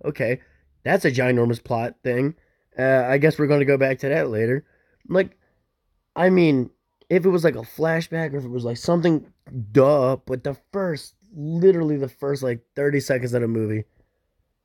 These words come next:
that happens. It was just, it, it was just dumb. Um, and then, like,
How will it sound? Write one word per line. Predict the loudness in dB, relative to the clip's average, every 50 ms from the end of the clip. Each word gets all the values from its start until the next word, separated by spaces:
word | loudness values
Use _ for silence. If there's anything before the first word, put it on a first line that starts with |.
| -10 -4
that | 0 0 2 2 0 0
happens. | -2 -4 -6 -6 -8 -8 -10 -12 -8
It | -6 -2
was | 0 0 0 0
just, | 0 -4 -6 -8 -12 -20 _ _ _ _ _ _ _ _ _ _ _ _ _ _ _ _ _ _ _ _
it, | -2 0 0
it | 0 2 2 2 2
was | 2 2 0 0 -4
just | -6 -6 -6 -4
dumb. | -4 -4 -2 -2 -4 -4 -8 -12 _ _ _ _ _ _ _ _ _ _ _ _ _
Um, | 2 4 4 6 4 4 2 2 0 -2 -4 -8 -12 _ _ _ _ _ _ _ _ _ _ _ _ _ _ _ _ _ _ _ _ _ _ _ _ _ -6
and | -2 2 2 2 2 2 2
then, | 2 2 2 2 0 -2 -4 _ _ _ _ _ _ _ _ _ _ _ _ _ _ _ _ _
like, | -8 -2 0 0 0 0 -2 -8 _